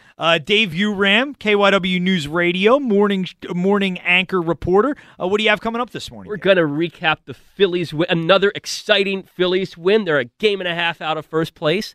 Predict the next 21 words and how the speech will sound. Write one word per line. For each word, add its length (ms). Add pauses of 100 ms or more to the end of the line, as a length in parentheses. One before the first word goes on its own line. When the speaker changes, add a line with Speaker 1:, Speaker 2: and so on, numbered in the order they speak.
Speaker 1:
Mm-hmm. 280
Speaker 2:
We'll 140
recap 480
the 80
win 200
and 100
all 140
their 160
home 300
runs, 320
and 140 (260)
they 100
had 200
to 60
do 220
it 40
with 160
a 60
bullpen 520
that 100
was 260